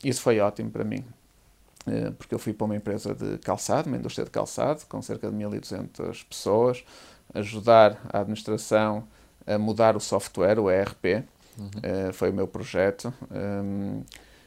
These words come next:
Speaker 1: e depois estava na, na iaco, acabei o curso, entretanto, na época de dirigente associativo, portanto não acabei em junho, só acabei em outubro, eh, porque tinha a época de dirigente associativo, tinha ficado uma cadeira,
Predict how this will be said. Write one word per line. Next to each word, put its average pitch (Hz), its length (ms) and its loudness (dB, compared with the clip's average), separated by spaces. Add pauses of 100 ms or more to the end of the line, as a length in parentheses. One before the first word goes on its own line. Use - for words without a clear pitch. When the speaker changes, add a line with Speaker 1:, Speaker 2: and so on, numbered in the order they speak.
(200)
Speaker 1:
e 143 140 -6
depois 151 300 0
estava 147 840 2
na, 143 400 -2
na 143 160 0
iaco, 160 720 0 (420)
acabei 127 340 0
o 131 40 0
curso, 180 400 -4
entretanto, 160 540 -6
na 120 120 0
época 113 380 0
de 104 60 -4
dirigente 107 420 -6
associativo, 117 480 -6
portanto 113 160 -4
não 107 80 -2
acabei 107 300 -4
em 110 40 -2
junho, 110 240 -4
só 92 140 -8
acabei 98 260 -4
em 101 80 -4
outubro, 143 420 -2 (380)
eh, 110 180 0
porque - 260 -10
tinha 101 140 -2
a 95 40 2
época 95 240 -4
de 90 180 -6
dirigente 95 460 -6
associativo, 104 580 -4 (260)
tinha 104 120 -8
ficado 101 240 2
uma 101 100 -4
cadeira, 117 440 0